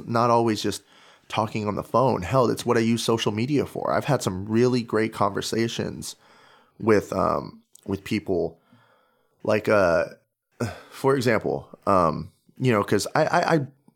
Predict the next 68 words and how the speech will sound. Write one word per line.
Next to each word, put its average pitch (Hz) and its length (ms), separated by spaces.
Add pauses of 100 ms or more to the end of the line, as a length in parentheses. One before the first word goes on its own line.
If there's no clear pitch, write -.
(140)
like, 110 180
a 117 60
lot 151 160
of 135 60
people 107 260
who 98 80
follow 87 240
me 85 100
on 78 120
Instagram 78 420
know, 57 220
like, 80 240
I 92 80
watch 104 260
a 101 40
lot 90 220
of - 60
stories, 58 600
you 98 100
know, 85 180
'cause - 320
I, 95 100
I 101 120
like 104 220
reacting 113 340
to 107 60
people's - 280
stuff, - 380
you 92 80
know. 92 140
People 170 280
post 147 300
their 110 160
everyday 110 320
lives, 78 500
and 104 200
they, 107 100
and 120 160
they 135 80
don't 160 240
just 156 220
post 120 340
it 101 40
just 98 200
for - 60
the 92 60
sake - 260
of - 80
posting - 280
it. - 120
Some - 140
people 165 200
might, 92 400 (480)
but 135 120
for 160 100
the 160 60
most 165 260
part, 156 320
these 160 160
are 170 60
things 165 280
that 160 100
are 151 100
important 135 400
to 135 60
them. 127 440 (880)
So, 127 180
like, 120 300